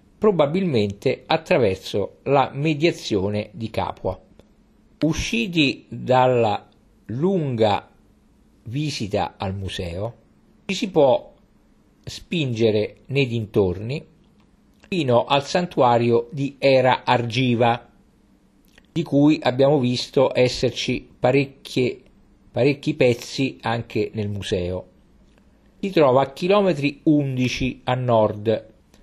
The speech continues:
seguendo la litoranea per Salerno e deviando quindi a destra per la stazione di Albanella. Il santuario, sito sulla riva sinistra del Sele,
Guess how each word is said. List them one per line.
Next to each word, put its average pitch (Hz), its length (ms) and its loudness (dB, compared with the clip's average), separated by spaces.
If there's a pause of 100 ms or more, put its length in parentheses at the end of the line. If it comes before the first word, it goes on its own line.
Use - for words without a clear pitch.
(260)
seguendo 170 600 2
la 135 120 6
litoranea 135 760 2
per 123 160 -2
Salerno 107 680 0
e 143 160 -2
deviando 120 600 0
quindi 151 420 -4
a 135 100 -2
destra 113 560 -2
per - 160 -4
la 120 80 2
stazione 123 500 -4
di 117 120 2
Albanella. 107 680 -2 (1120)
Il 214 140 -4
santuario, 101 1080 2
sito 185 420 -2
sulla 120 320 0
riva 147 260 2
sinistra 101 640 -4
del 95 200 -4
Sele, 98 520 -4